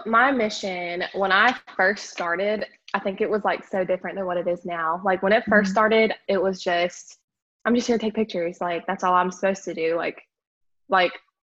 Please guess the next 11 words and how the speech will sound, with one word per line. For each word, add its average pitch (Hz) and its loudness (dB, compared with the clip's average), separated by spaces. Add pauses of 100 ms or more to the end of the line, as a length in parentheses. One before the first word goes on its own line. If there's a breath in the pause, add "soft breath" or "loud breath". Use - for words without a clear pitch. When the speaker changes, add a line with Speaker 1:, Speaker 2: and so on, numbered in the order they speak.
(140)
Speaker 1:
just - -4
get 202 2
a 196 0
camera 190 -2
out, 170 0
whatever." 175 2
And 185 -2 (480)
now 196 6
that 214 2
I'm, 196 0
like, 170 -4